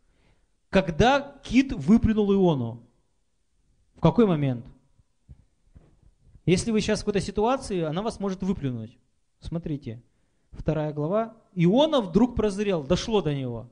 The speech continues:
десятый стих. «А я гласом хвалы», на иврите опять написано «бетуда». Здесь у нас неправильный перевод. Он говорит: «А я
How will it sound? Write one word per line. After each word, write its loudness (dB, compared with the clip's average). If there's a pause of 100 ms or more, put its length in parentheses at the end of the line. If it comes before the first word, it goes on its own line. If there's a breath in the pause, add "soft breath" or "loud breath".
(120)
десятый -8
стих. -12 (480 soft breath)
«А 0
я 4
гласом 0
хвалы», 0
на 2
иврите 0
опять -2
написано -6
«бетуда». 0 (1000)
Здесь 0
у -8
нас -4
неправильный -2
перевод. -4
Он -4
говорит: 0
«А 2
я 0